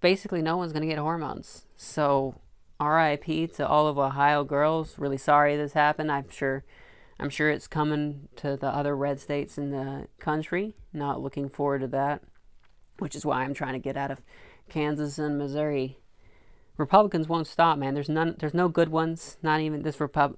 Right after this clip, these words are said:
Republican governor, right? He vetoed this stuff, but then he went out and made it much worse. Whew.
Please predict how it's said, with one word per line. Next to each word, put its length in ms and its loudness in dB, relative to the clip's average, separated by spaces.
Republican 580 0
governor, 400 4
right? 180 2
He 100 0
vetoed 460 -2
this 180 -6
stuff, 420 -2
but 200 2
then 180 0
he 280 -2
went 260 -2
out 220 0
and 240 -2
made 200 -2
it 220 -8
much 300 -4
worse. 480 -10
Whew. 340 6